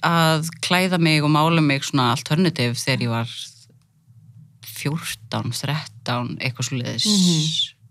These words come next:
Speaker 1: Ég tók alveg tímabil þar sem ég var ekkert í þessu og reyndi að vera ógeðslega ljósærð, með, ég var með ógeðslega sítt, ljóst, flott hár eitthvað
Speaker 2: Mhm.
Speaker 1: og ógeðslega krútleg og brún og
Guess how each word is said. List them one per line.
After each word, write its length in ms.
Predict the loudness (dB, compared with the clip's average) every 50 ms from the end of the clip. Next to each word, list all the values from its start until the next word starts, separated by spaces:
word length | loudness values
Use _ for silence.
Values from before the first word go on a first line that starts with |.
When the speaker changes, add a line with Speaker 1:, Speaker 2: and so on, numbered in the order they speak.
| -20 -20 -20 -20 -20 _ -8 -4 0
Speaker 1:
Ég 60 | 0
tók 120 | 2 2 2
alveg 140 | 2 0
tímabil 720 | 2 2 2 2 2 2 2 2 4 4 4 2 2 0 -6 -10 -20 -20 -10 _
þar 100 | -2 2
sem 100 | 4 4
ég 80 | 4 4
var 160 | 4 4 4
ekkert 280 | 2 0 0 -2 -2 0 2
í 140 | 2 2
þessu 280 | 2 2 0 2 2 2
og 80 | 4 4
reyndi 180 | 4 2 2 2
að 80 | 2
vera 180 | 2 4 2 0
ógeðslega 300 | 0 0 0 2 2 2
ljósærð, 580 | 2 2 0 2 2 2 4 4 2 0 2
með, 220 | 2 2 2 2 2
ég 60 | 0
var 100 | 0 0 0
með 300 | 0 -2 -2 -4 -10 -12 -16 -20 -10 _ -8
ógeðslega 300 | -6 -6 -2 -2 -2 0
sítt, 240 | 0 -4 -6 -4 -2
ljóst, 340 | -2 0 0 -2 -4 -6 -6
flott 280 | -4 -2 -4 -4 -4 -2
hár 300 | 0 2 2 2 2 2
eitthvað 480 | 0 0 0 0 2 2 4 4 4 4
Speaker 2:
Mhm. 40 |
Speaker 1:
og 300 | 4 2 2 0 -4 -6
ógeðslega 220 | -6 -2 -2 -2 -2
krútleg 320 | -2 -4 -6 -4 -2 -4
og 140 | -4 -4 -4
brún 480 | -2 0 0 0 0 0 -2 -4 -8 -8
og 140 | -12 -18 -20